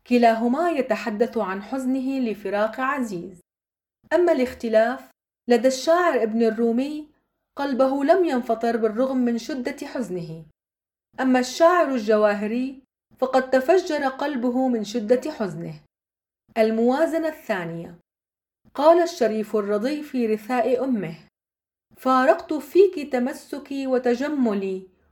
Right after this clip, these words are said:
ونسيت فيك تعززي وإبائي". وقال الجواهري في البيت الرابع: "خلعت ثوب اصطبار كان يسترني،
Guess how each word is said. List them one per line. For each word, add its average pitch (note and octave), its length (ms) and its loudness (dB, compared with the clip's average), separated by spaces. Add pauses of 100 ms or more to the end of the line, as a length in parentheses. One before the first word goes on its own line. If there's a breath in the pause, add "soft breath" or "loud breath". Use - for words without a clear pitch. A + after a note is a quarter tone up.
(200)
ونسيت C4 600 0
فيك D#4 600 0
تعززي B3 760 0
وإبائي". A3 840 0 (840)
وقال B3+ 440 4
الجواهري B3+ 920 4
في F4+ 140 -6
البيت A3 420 -4
الرابع: C4 600 -4 (800)
"خلعت F4+ 600 0
ثوب B3 420 0
اصطبار C4 920 0
كان C#4 500 -4
يسترني، B3+ 840 -4